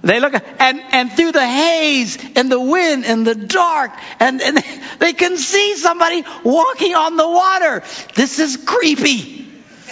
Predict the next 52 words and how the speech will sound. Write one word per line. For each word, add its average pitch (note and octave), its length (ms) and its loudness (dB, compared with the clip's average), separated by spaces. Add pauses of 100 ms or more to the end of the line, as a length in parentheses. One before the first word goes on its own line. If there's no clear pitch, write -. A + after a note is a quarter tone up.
(380)
Okay, A3+ 240 2
this F4+ 260 -4
is C4+ 140 0
not C4 240 2
normal. B3 680 0
I - 360 0
mean, A#3+ 260 0 (240)
you G4+ 80 2
know, D4 120 2 (100)
have C#4 180 2
you D4+ 60 2
ever E4 180 0
been C#4+ 180 0
standing C#4+ 540 0
and G3+ 300 -2
you C4+ 60 0
didn't C4+ 140 -2
think A#3 140 0
anybody B3 320 0
was G3+ 120 -2
behind G#3+ 340 0
you, B3 120 0 (140)
and D#3 100 -2
somebody G3+ 240 0
walks F#3+ 260 0
up G#3+ 100 0
and F#3 80 -10
says F3 120 0
hi, F3+ 140 0
and G#3 80 -4
you F#3+ 60 0
go, A3 100 4
"Ah!" E4+ 460 2
You C4+ 100 2
know D#4 60 4
what D4 140 2
I'm C4+ 80 -2
saying? D#4 300 0 (440)
Freaks D4 320 -2
the C#4 100 2
willies C#4+ 300 2
out C4+ 160 4
of C#4+ 60 0
you. - 40 -4 (140)
Can F#4 100 2
you G4 60 2
imagine F4+ 500 0
being F4 240 2
out F#4 160 4
on E4+ 140 0
the D4 100 2
lake F4 280 2